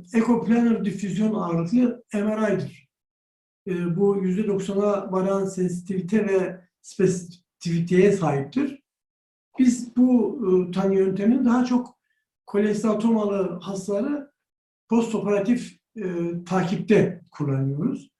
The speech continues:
Son yıllarda, e, M R I'ların hem,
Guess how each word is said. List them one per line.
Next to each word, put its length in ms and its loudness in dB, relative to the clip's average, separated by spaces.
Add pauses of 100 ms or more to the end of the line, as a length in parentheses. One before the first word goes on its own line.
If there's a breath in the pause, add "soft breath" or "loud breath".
(360)
Son 500 6
yıllarda, 800 2 (420)
e, 80 -4 (920)
M 160 2
R 360 2
I'ların 360 2
hem, 400 0